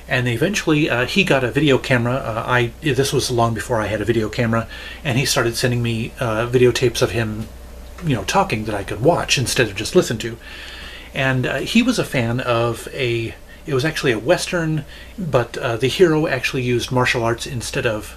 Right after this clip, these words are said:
six shooters. It was called Kung Fu. It was a popular show back in the seventies, or was it sixties? I can't remember. Uh, starred David Carradine. And, uh, a Can-, and a, again, a Canadian company,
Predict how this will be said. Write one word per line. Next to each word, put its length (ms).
six 300
shooters. 420
It 200
was 120
called 240
Kung 200
Fu. 280
It 160
was 100
a 60
popular 340
show 160
back 180
in 60
the 100
seventies, 1080
or 80
was 160
it 60
sixties? 420
I 60
can't 180
remember. 300
Uh, 120
starred 280
David 280
Carradine. 480
And, 240
uh, 200
a 300
Can-, 260
and 180
a, 180
again, 280
a 80
Canadian 480
company, 420